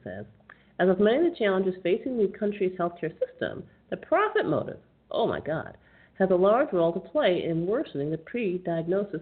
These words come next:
epidemic. Making treatments available for preconditions does little more than enable more frequent diagnosis of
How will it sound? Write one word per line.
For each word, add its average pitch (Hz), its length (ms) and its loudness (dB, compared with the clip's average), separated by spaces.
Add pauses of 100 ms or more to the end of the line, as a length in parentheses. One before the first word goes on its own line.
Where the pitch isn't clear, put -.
epidemic. - 460 -2 (920)
Making 226 460 4
treatments 226 300 -2
available 175 600 0
for 160 120 -2
preconditions 156 960 0 (160)
does 180 200 -2 (920)
little 226 300 0
more 214 460 0
than 165 120 -2
enable 170 500 -2
more 170 320 -4
frequent 160 340 -6
diagnosis 147 680 -4 (160)
of 127 180 -2